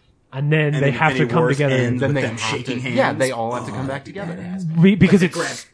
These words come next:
Speaker 1: because it starts with Tony, with, with Cap getting shot in the head,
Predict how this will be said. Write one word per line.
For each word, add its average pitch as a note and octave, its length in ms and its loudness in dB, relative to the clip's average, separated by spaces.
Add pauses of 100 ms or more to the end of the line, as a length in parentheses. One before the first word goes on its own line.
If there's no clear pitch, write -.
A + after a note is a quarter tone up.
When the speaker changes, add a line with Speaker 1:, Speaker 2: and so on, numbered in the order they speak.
(220)
Speaker 1:
because F3 180 2
it F#3 100 -4
starts - 460 2
with F3 140 -2
Tony, G3 320 0
with, F3 260 0
with E3+ 220 4
Cap F#3+ 260 -2
getting D#3+ 180 0
shot - 340 -2
in F#3+ 60 -2
the E3+ 100 2
head, D#3 480 2